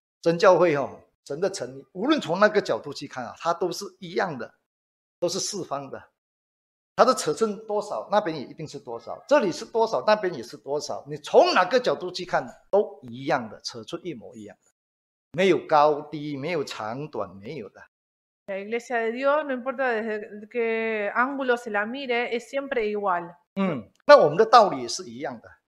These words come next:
Speaker 2: Y lo mismo con nuestro evangelio.
Speaker 1: 真耶稣教会讲的道理，所传的真理，所传的福音，无论哪一个国家都是一样的，没有说马来西亚传的不一样的，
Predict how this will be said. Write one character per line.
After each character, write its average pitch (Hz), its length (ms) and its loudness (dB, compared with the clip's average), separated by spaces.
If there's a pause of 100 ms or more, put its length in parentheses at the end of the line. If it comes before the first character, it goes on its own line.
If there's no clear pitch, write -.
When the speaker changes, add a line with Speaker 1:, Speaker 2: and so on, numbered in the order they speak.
(160)
Speaker 2:
Y 233 60 -12
lo 226 120 -4
mismo 294 260 -8
con 240 100 -4
nuestro 220 240 -4
evangelio. 202 640 -4
Speaker 1:
真 262 140 6
耶 262 80 6
稣 240 140 0
教 262 100 10
会 247 80 12
讲 170 180 2
的 208 100 4
道 214 240 12
理， 147 180 -2
所 151 200 -2
传 190 200 -2
的 214 80 6
真 220 300 6
理， 135 160 -2
所 151 160 -2
传 180 160 2
的 208 100 8
福 185 120 -2
音， 190 180 -4 (280)
无 226 160 8
论 302 200 10
哪 202 140 10
一 269 60 12
个 294 120 6
国 208 220 10
家 247 200 12 (140)
都 381 200 12
是 339 200 6
一 202 160 0
样 233 200 10
的， 160 100 -2 (640)
没 262 120 10
有 302 100 10
说 285 180 12
马 196 120 10
来 226 120 12
西 240 120 6
亚 220 80 12
传 190 160 6
的 240 80 6
不 247 220 -2
一 233 40 0
样 233 180 10
的， 185 160 4